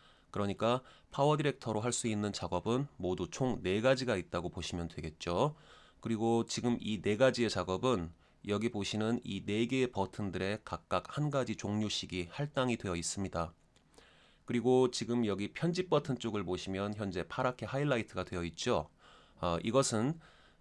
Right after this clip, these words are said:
어, 현재 이 네 개의 작업 모드들 중에서 편집 모드가 선택되어 있다는 뜻입니다. 이렇게 파워 디렉터가 실행이 되면 초기 상태에서는 보시는 것처럼 편집 모드에서 시작하도록 그렇게 되어 있습니다.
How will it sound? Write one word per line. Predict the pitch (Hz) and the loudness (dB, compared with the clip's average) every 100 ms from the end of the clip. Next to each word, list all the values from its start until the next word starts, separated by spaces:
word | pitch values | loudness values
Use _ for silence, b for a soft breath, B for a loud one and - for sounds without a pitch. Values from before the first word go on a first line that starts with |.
| - | -6
어, | 95 92 92 92 | -2 0 0 0
현재 | 120 160 127 127 127 | 0 2 4 2 2
이 | - 98 | -4 -6
네 | 98 104 127 | -4 0 2
개의 | 143 143 | 2 2
작업 | - 98 110 | 0 0 2
모드들 | 110 101 101 113 | 2 0 0 -2
중에서 | 107 - 90 87 120 131 147 - | -2 -2 -4 -2 0 0 0 -4
편집 | - 170 190 | -2 0 2
모드가 | 170 98 90 90 | 2 2 0 0
선택되어 | 127 123 135 - 95 | 0 -2 -4 -2 -2
있다는 | 90 87 92 92 | -2 -4 -4 -4
뜻입니다. | 110 117 92 82 82 - _ B B B B | -4 -2 -4 -6 -8 -12 _ B B B B
이렇게 | - 117 123 | 0 0 0
파워 | 113 - 160 170 | -2 2 4 4
디렉터가 | 139 - 107 101 | 2 -2 -2 0
실행이 | - 135 127 | 0 0 0
되면 | 123 92 90 110 147 B B B | 0 -2 0 0 -4 B B B
초기 | - 139 147 | -6 -2 0
상태에서는 | 139 110 - 92 87 95 120 139 | 2 0 -2 -4 -2 0 2 0
보시는 | - 92 101 | -4 -4 -2
것처럼 | 92 87 87 85 | -2 -4 -4 -4
편집 | - 160 160 | -4 -4 -2
모드에서 | 156 104 87 85 85 110 127 139 | 0 0 0 -4 -2 0 0 -2
시작하도록 | - - 127 - 101 110 - - | -6 -6 -6 -8 -2 -2 -2 -6
그렇게 | 90 - | -6 -6
되어 | - 95 | -4 -2
있습니다. | 90 - 95 90 78 78 | -2 -2 -4 -6 -6 -8